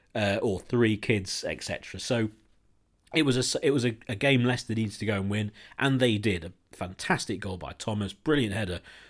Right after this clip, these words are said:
by Soyuncu from a, from a good corner from Albrighton. Who would have thought hitting an area inside the penalty area for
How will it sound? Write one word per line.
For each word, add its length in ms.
by 460
Soyuncu 580
from 200
a, 80
from 220
a 60
good 340
corner 420
from 180
Albrighton. 720
Who 140
would 100
have 140
thought 340
hitting 300
an 100
area 480
inside 640
the 80
penalty 420
area 340
for 460